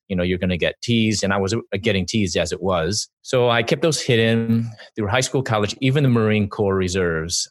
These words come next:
I didn't come out of the closet, as I used to say, until my early twenties.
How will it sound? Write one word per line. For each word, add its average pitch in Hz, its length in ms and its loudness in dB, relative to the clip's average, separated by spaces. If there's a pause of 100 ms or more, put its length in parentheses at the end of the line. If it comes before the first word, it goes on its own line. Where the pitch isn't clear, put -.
I 95 680 -2
didn't 202 240 -2
come 123 160 0
out 107 320 0
of 98 60 -4
the 98 80 -6
closet, 95 440 -2
as 87 180 -2
I 87 160 -2
used 92 200 -8
to - 80 -8
say, 82 400 -2 (200)
until 127 200 0
my 113 160 2
early 110 240 0
twenties. 104 560 -2